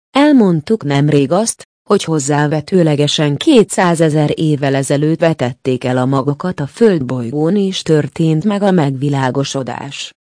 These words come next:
Néhány évvel ezelőtt elmondtuk nektek azt is, hogy Lemúria csak ötvenezer éves volt, és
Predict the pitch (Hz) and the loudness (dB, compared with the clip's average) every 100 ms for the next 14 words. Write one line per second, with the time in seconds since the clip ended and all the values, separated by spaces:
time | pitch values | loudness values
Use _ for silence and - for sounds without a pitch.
0 | _ _ _ 208 269 233 170 151 143 135 | _ _ _ 4 6 6 4 0 0 -2
1 | 127 139 139 143 143 156 156 _ - - | 0 -2 0 0 0 0 -4 _ -12 -6
2 | 156 147 156 160 160 147 139 139 - 151 | -2 0 0 -2 -2 -2 -2 -4 -6 -4
3 | 170 147 147 143 - - _ - - 233 | -4 -2 -4 -4 -8 -10 _ -4 2 4
4 | 190 143 143 143 156 175 190 - 202 311 | 4 2 0 0 0 -2 -2 -2 0 -2
5 | 302 156 147 135 139 127 143 143 139 151 | -2 0 0 0 -2 -2 0 0 0 -2
6 | 143 143 135 - 226 | -2 -4 -2 0 2